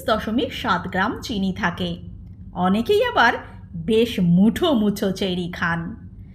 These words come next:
তবে কোনোটাই অত্যাধিক ভালো নয়। সবসময় সব কিছু লিমিট রেখে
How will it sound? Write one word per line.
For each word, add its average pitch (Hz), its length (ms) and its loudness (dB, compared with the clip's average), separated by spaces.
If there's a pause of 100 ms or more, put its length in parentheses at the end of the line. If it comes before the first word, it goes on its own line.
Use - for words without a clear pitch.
(260)
তবে 440 240 2 (320)
কোনোটাই 370 480 2
অত্যাধিক 202 500 0
ভালো 180 280 2
নয়। 170 240 -2 (640)
সবসময় 294 640 -2 (220)
সব 302 260 -4 (100)
কিছু 208 260 -4 (320)
লিমিট 208 500 4
রেখে 165 280 -6